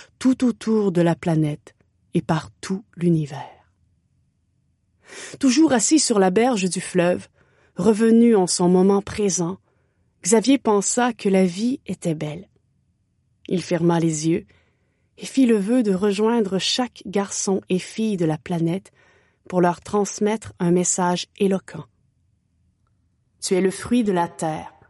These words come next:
Tu la sers et elle te sert. Tu es un élément vibrant de la vie.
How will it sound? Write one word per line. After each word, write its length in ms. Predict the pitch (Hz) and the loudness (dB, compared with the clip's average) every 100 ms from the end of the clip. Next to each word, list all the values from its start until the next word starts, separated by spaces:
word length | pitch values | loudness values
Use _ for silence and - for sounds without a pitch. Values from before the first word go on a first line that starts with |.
| _ _ _ _ _ _ _ | _ _ _ _ _ _ _
Tu 140 | - | -4
la 140 | 175 165 | -2 -2
sers 500 | - 175 170 220 208 - | -2 -2 -2 -4 -6 -6
et 120 | 175 | -2
elle 200 | 180 190 | -2 -4
te 120 | 190 | -6
sert. 420 | - 147 147 - _ _ _ _ _ _ _ _ _ _ _ _ _ | -6 -8 -10 -16 _ _ _ _ _ _ _ _ _ _ _ _ _
Tu 140 | - 196 | -4 0
es 20 | |
un 220 | 190 196 | 2 2
élément 440 | 190 196 196 202 | 2 0 0 0
vibrant 480 | 196 202 196 190 208 | -2 -2 -2 -2 -2
de 80 | 185 | -4
la 120 | 160 | -6
vie. 200 | 156 170 | -8 -14